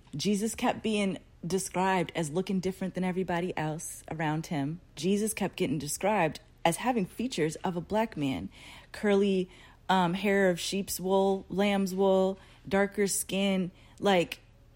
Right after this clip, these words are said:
he looked like the one who fathered him, which was not Joseph. Much like the one that fathered Cain was not Adam. It was the same one that keeps jumping in his own line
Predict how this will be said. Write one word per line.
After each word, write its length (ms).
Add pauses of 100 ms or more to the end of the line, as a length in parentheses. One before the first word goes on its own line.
(400)
he 420
looked 340
like 280
the 80
one 220
who 120
fathered 640
him, 460 (460)
which 240
was 120
not 280
Joseph. 640 (340)
Much 320
like 340 (120)
the 100
one 160
that 160
fathered 440
Cain 440
was 140
not 240
Adam. 640 (800)
It 140
was 160
the 120
same 500
one 220
that 100
keeps 300
jumping 380
in 140
his 240
own 300
line 520